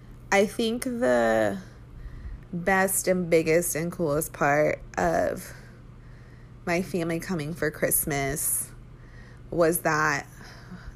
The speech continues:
um, my boyfriend and I had actually found out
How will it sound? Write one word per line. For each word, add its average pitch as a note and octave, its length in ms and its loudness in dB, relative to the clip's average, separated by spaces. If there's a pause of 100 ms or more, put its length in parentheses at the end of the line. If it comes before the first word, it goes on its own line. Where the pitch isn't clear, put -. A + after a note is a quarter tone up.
(140)
um, F3+ 400 0
my F3+ 100 0
boyfriend A3 440 2
and G3 80 0
I F3 100 2
had E3+ 280 0 (320)
actually E3 400 -2
found D3+ 300 0
out C#3+ 400 -2